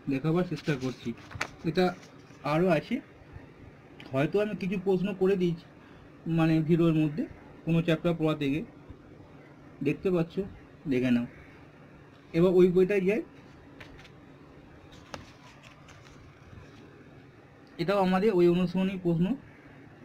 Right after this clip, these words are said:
দেখবে এদের মধ্যে আবার বেছে নেবে কোনটা আরও ভালো হয়। সাজেশন এমন কিছু নেই, দুটো বইয়ে অনুশীলনী করাটা। তাহলে আমাদের, উম, দ্বিতীয় অনুশীলনী শেষ হয়ে গেল।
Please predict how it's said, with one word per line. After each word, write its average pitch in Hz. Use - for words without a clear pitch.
দেখবে 165
এদের 165
মধ্যে 214
আবার 240
বেছে 185
নেবে 175
কোনটা 175
আরও 180
ভালো 160
হয়। 180
সাজেশন 175
এমন 165
কিছু 175
নেই, 185
দুটো 156
বইয়ে 160
অনুশীলনী 170
করাটা। 160
তাহলে 160
আমাদের, 180
উম, 170
দ্বিতীয় 190
অনুশীলনী 220
শেষ 165
হয়ে 135
গেল। 117